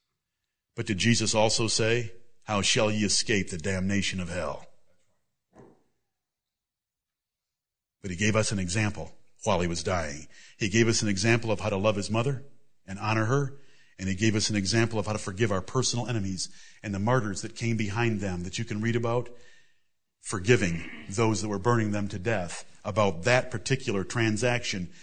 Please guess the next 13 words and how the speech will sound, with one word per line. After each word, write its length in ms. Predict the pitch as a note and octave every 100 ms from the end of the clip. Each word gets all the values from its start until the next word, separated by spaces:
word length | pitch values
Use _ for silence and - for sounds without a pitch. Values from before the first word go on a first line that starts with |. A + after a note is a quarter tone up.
| -
But 140 | A2
do 80 | F2+
you 80 | A2+
know 80 | A2+
what 160 | A#2+
they're 140 | A#2+ G#2+
singing 320 | - B2 A#2+
in 80 | G#2+
heaven 340 | A#2+ B2 C3+ - - - -
and 160 | G2+
begging 280 | G#2+ A2+ A#2
in 80 | G#2+
heaven? 440 | A#2+ B2 C3+ -